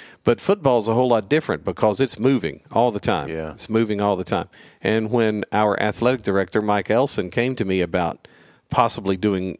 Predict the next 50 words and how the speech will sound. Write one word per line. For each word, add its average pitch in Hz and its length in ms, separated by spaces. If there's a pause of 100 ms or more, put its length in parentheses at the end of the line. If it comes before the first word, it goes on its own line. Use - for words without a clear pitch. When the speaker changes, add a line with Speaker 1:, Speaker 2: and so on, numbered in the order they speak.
Speaker 1:
the 92 120
football 98 500
announcing, 87 580
uh, 82 320
for 90 220
the 90 100
P 117 280
A 92 240
at, 90 200
at, 87 360
uh, 78 140 (120)
Christ - 300
Pres, 90 340 (960)
I 95 160
kinda 98 260
laughed 147 400
about 80 300
it. 65 100
I 64 120
said, - 280
"I 113 140
don't, - 200 (180)
<laughs> - 180
I 127 240
think 147 280
you 101 80
got 104 200
the 95 260
<laughs> - 20
wrong 151 340
guy." 170 400 (360)
He 135 140
said, 120 180
"No, 156 220
I 156 100
think 165 260
I 120 120
have 131 180
the 110 80
right 123 320
guy." 60 380 (500)
And, 104 360
uh, 95 160 (360)
the 101 100
gentleman 139 360
that 104 140
had 101 140
been 127 180
doing 95 260
it, 107 140